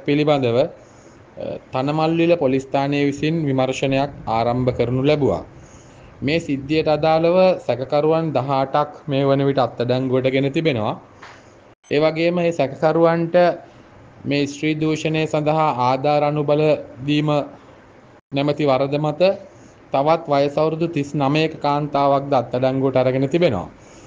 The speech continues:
අත්අඩංගුවටගත් සැකකරුවන් සියලු දෙනා අද දින වැල්ලවාය මහේස්ත්‍රාත් අධිකරණයට ඉදිරිපත් කිරීමෙන් අනතුරුව, ඒ සැකකරුවන් අතර වයස අවුරුදු දහඅටට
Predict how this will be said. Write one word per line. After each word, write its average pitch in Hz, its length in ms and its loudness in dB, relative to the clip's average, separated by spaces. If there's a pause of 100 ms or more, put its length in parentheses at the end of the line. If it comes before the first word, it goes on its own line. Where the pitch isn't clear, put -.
(480)
අත්අඩංගුවටගත් 170 880 2
සැකකරුවන් 156 600 0
සියලු 143 340 2
දෙනා 151 320 0
අද 135 200 0
දින 160 240 0
වැල්ලවාය 156 580 4
මහේස්ත්‍රාත් 139 580 -2
අධිකරණයට 147 640 0
ඉදිරිපත් 131 480 0
කිරීමෙන් 139 460 0
අනතුරුව, 131 480 4 (1300)
ඒ 139 140 2
සැකකරුවන් 165 720 2
අතර 165 260 2 (500)
වයස 135 340 2
අවුරුදු 165 480 2
දහඅටට 156 580 2